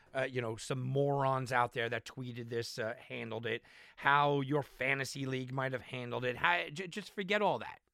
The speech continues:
Forget all that, right? I mean, uh, the sports books, I know Jeffrey Benson took a little flack because, uh, even the sports book, Caesars, my money was in Caesars. I had a couple of prop plays on, on Buffalo. Nothing was settled that night. Nothing was settled even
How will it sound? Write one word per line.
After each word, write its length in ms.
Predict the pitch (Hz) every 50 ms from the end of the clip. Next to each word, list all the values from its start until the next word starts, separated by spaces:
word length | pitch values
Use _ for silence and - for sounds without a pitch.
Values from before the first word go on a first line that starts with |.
| _ _ _ -
Forget 260 | - 226 226 294 320
all 160 | 302 175 120
that, 140 | 101 - - _ _ _ _ _ _ _ _ _ _ _ -
right? 200 | 135 143 170 202
I 40 |
mean, 220 | 214 208 208 190 - - - - - - -
uh, 100 | - 190 190
the 100 | 185 202
sports 340 | 185 - - 208 226 233 -
books, 320 | - - 196 170 - - - - - - _ _ -
I 100 | 151 156
know 120 | 170 170
Jeffrey 340 | 139 - 170 143 - - 123
Benson 420 | 117 - 170 175 170 - 175 156
took 220 | - 170 165 - 170
a 40 |
little 240 | 165 160 151 156 151
flack 420 | - - - 160 151 151 147 - -
because, 280 | 147 127 151 135 - - - - - - - - -
uh, 60 | 180 165
even 260 | 180 175 185 180 196
the 80 | 190 175
sports 280 | - - 180 196 190 -
book, 200 | - 147 120 -
Caesars, 440 | - - 151 160 151 156 165 143 156 143
my 180 | 143 147 160
money 240 | 160 156 160 160 151
was 160 | 147 147 123
in 120 | 147 151 139
Caesars. 400 | - 147 151 151 135 139 135 135
I 80 | 131
had 100 | 131 127
a 40 | 135
couple 220 | - 151 135 147
of 60 | 131 -
prop 260 | - 151 143 143 -
plays 240 | - 143 139 131 120
on, 220 | 143 135 135 139 -
on 240 | 139 139 135 135 123
Buffalo. 440 | 127 147 135 - 139 139 135 110 - _ _ _ _ _ _ _ _ _ - - - 110
Nothing 240 | 156 151 170 196
was 140 | 196 180 139
settled 240 | - 139 113 104 95
that 180 | 90 78 - -
night. 240 | 101 90 95 120
Nothing 260 | 147 131 143 170 165 151
was 120 | 151 131
settled 280 | - 156 139 147 147 139
even 280 | 139 135 135 131 117